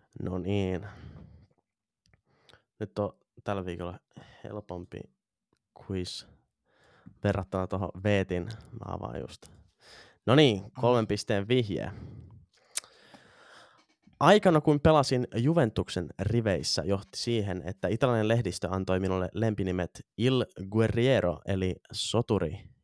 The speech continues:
Speaker 1: ja La Piranha, aggressiivisen ja kovan pelityylin vuoksi.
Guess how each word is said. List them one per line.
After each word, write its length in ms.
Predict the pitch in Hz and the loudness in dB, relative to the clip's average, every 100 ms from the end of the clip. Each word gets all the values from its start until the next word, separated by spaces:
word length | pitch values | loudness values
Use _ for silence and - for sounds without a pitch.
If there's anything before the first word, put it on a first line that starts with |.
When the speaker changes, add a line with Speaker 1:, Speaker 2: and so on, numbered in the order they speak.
| _ | _
Speaker 1:
ja 200 | 107 98 - | 0 0 -2
La 300 | - 95 110 | -8 -2 0
Piranha, 840 | - 107 113 117 95 80 76 - - _ - | 0 2 4 4 2 -2 -6 -14 -20 _ -2
aggressiivisen 800 | 110 104 104 - 101 95 101 95 | -2 0 -2 0 0 0 0 0
ja 100 | 92 | 0
kovan 260 | 117 110 | 2 2
pelityylin 640 | 104 104 92 87 85 85 95 | 2 0 0 -2 -2 -4 -2
vuoksi. 380 | 95 - - | -2 -2 -8